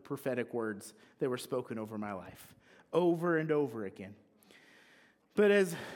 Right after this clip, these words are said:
and we're gonna talk a little more about it, but as, as I was praying about it and seeking Jesus about it,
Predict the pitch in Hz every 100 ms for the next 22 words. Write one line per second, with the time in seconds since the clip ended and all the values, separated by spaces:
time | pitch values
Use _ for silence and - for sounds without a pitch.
0 | - 190 196 196 202 180 190 175 170 160
1 | 151 143 147 147 156 160 165 - - -
2 | - 180 170 180 170 165 - 208 202 180
3 | 175 165 165 143 139 175 170 156 143 160
4 | 151 143 147 127 127 127 123